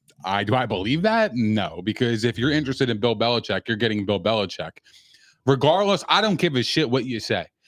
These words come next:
You can't tell me you're not interested in Bill Belichick and then not pursue him. That doesn't even make any sense. The guy won six bowls, regardless of who he won it with,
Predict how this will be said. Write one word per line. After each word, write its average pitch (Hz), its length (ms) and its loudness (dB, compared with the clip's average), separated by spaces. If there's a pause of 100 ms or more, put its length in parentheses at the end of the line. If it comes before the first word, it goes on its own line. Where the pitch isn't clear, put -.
(200)
You 120 80 0
can't 196 360 -2
tell 170 200 2
me 151 160 2
you're 135 180 2
not 131 340 -2
interested 131 440 0
in 110 100 -2
Bill 123 160 2
Belichick 113 580 0
and 110 120 -2
then 117 120 2
not 113 280 -2
pursue 107 400 -2
him. 78 120 -16 (320)
That 143 120 2
doesn't 202 160 4
even 180 120 2
make 175 140 0
any 135 160 -2
sense. - 380 -4
The 131 80 0
guy 180 240 2
won 170 260 0
six - 320 -4
bowls, 104 420 0
regardless 165 460 2
of 160 120 -2
who 143 180 0
he 135 80 2
won 131 240 2
it 117 80 -2
with, 113 320 -6